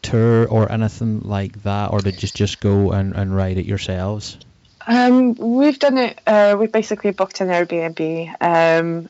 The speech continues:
Speaker 2: and we've done it all ourselves. Uh, Adams has been before, so I had kind of a guide, um, at that time, but we tried to keep mostly to the bike parks itself,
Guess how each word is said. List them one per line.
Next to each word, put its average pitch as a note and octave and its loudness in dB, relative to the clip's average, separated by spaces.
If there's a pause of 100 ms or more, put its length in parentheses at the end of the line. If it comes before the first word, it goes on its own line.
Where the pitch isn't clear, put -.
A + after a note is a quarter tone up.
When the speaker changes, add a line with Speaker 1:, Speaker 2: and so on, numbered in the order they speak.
Speaker 2:
and E3+ -6
we've E3 -6
done F3 -4
it E3+ 0
all D#3+ 0
ourselves. D#3+ -6 (440)
Uh, E3+ 4
Adams F3+ 0
has E3 -10
been F3 -4
before, E3 0
so E3 2
I D#3 -6
had F3 -2 (220)
kind E3+ -4
of E3 -4
a E3+ 0
guide, D#3+ -6 (160)
um, E3 -2 (180)
at E3+ -6
that - -2
time, D#3+ -4
but E3+ -2
we - 0 (220)
tried F#3 0
to - -10
keep - -6
mostly E3 -4
to - -10
the E3+ -4 (560)
bike G#3 0
parks - -6
itself, A3 2